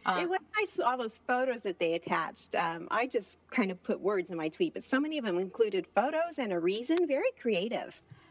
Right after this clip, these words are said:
Speaker 1: Well done all around. Definitely shows the power of Haven fans. Um, I do think they're trying to get Eric Balfour as a Hottie of the Week. So
Speaker 2: Yeah, now the thing, the one thing,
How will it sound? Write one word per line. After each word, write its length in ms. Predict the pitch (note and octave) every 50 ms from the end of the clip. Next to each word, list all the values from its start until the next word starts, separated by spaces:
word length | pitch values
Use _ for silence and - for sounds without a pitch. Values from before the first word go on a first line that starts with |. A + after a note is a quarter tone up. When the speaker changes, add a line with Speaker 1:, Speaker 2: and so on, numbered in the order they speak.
| - - _ _ - - G#3 -
Speaker 1:
Well 220 | B3 B3+ C#4 C#4+
done 280 | B3 C#4 C4 B3 B3 -
all 240 | - A3+ A3+ A3+ A3+
around. 320 | A3 G#3 G3 F#3+ G3 G3 F#3
Definitely 300 | A3+ A#3+ B3 D4 D4 C4
shows 260 | - - B3 B3 A3
the 100 | A3+ F#3
power 460 | - - A3 G3 B3 A#3+ A#3 A#3 G#3
of 160 | F3+ G3 F#3+
Haven 360 | - G3+ G#3 G#3+ G3+ G3+ F#3 F3+
fans. 560 | - F3 E3 D#3+ D3+ D#3 E3 F#3 - - - - - - - - - - - - -
Um, 260 | G3+ G3 F#3+ F#3+ - -
I 120 | - G#3 G#3
do 220 | F3+ A3 A#3+ C4
think 280 | C4 - C4 B3+ C4 B3
they're 160 | A#3+ A3 G#3+
trying 420 | G#3 - - A3 A3 A3 A3 A3 A3
to 140 | - - G#3
get 340 | F3+ G#3 G#3 G#3 G#3 G#3 - - _
Eric 320 | - G#3 G#3+ G#3+ G#3 G#3 -
Balfour 520 | G3 G#3 C4 C4+ - A3 G3+ G3 F#3+ F3+
as 140 | F#3+ F#3 G3
a 40 | F#3+
Hottie 300 | F#3 F#3 F#3 F3+ F3+ F3
of 60 | E3
the 80 | E3+
Week. 300 | E3+ E3+ F3+ G#3 - - - _ _ _ - - - - -
So 300 | - - F#3+ F#3 F3+ F3+ F3+
Speaker 2:
Yeah, 100 | D4+ F4 D#4 B3 G#3
now 160 | A#3+ C4 C#4
the 120 | C4+ C#4+
thing, 260 | D4 - F4 D#4 D#4 D4
the 100 | D4 C4+
one 260 | C#4 C#4+ D4 D#4+ E4
thing, 400 | - E4+ D4+ D4 C#4 A#3+ -